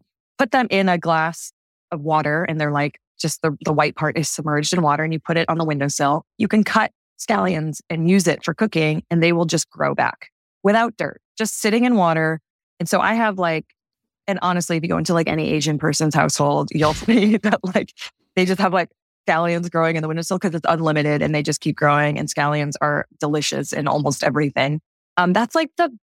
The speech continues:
ba-, most basic thing. Find a sunny window, put some store-bought scallions in it and just keep replenishing it. And then the next thing I'd say is, I mean, I love growing herbs. I love growing basil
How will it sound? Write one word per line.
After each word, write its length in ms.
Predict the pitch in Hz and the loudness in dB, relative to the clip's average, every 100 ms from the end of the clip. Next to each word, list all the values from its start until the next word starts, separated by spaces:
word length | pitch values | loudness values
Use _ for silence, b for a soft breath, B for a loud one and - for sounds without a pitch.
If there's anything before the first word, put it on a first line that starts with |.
| _ | _
ba-, 240 | 202 202 208 | -2 -2 -2
most 260 | 202 214 - | 0 -2 0
basic 300 | 180 175 185 | -2 -2 -4
thing. 200 | 156 147 | -4 -2
Find 200 | 175 175 | 0 0
a 40 | |
sunny 320 | 190 - 208 233 | -2 -2 0 2
window, 520 | 190 160 151 147 151 - _ | 0 0 0 2 0 -6 _
put 160 | 180 - | -6 -4
some 260 | - 190 190 | -2 0 0
store-bought 600 | - - 175 190 208 - | -4 0 2 2 0 -2
scallions 520 | - 170 160 156 151 | -4 -4 -2 -6 -6
in 100 | 151 | -6
it 80 | 151 | -6
and 120 | 151 | -6
just 180 | 147 156 | -6 -6
keep 180 | - 160 - | -6 -6 -4
replenishing 560 | 147 - 147 151 - | -6 -4 -6 -4 -2
it. 140 | - - _ _ _ - | -2 -4 _ _ _ 0
And 120 | 208 | 2
then 140 | 226 | 4
the 80 | 240 | 4
next 240 | 233 247 - | 4 0 0
thing 160 | 254 | 0
I'd 140 | 220 202 | 2 0
say 360 | 190 180 175 - | 0 2 2 2
is, 360 | 165 160 147 - _ | 2 0 -2 -12 _
I 60 | 220 | 2
mean, 120 | 226 | 2
I 60 | 220 | 4
love 260 | 208 220 - _ | 2 0 -4 _
growing 260 | 196 202 | -2 -2
herbs. 260 | 190 196 147 | 0 -2 -2
I 40 | |
love 200 | 147 151 | -4 -4
growing 200 | 160 170 | -2 -2
basil 640 | 165 160 160 156 147 143 | 0 0 0 2 2 0